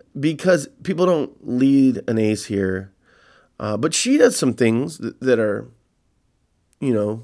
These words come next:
very interesting. And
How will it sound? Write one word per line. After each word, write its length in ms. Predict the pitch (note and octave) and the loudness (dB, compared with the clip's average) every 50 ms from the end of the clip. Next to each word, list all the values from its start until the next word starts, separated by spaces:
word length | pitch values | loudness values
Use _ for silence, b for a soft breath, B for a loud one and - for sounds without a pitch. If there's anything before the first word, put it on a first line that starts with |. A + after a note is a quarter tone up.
| B2+ - | -16 -12
very 300 | - A#2+ B2+ A#2 A2+ - | -4 0 2 2 2 0
interesting. 800 | - A#2 A2+ A2+ - A#2 - - - A#2+ A2+ A#2 C3 F3 F#3 - _ b b b b b b b b b b b b b b b _ _ - A3+ - _ _ _ _ _ _ _ _ _ _ _ _ _ _ _ _ _ _ _ _ | -2 -4 -6 -6 -10 -14 -12 -8 -6 -4 -4 -4 -6 -8 -14 -18 _ b b b b b b b b b b b b b b b _ _ -20 -20 -20 _ _ _ _ _ _ _ _ _ _ _ _ _ _ _ _ _ _ _ _
And 640 | - C3 C#3+ D3 D#3 D#3 D3+ D3 C#3+ C#3 C3+ - - | -4 -2 2 4 4 4 4 4 2 2 0 -4 -6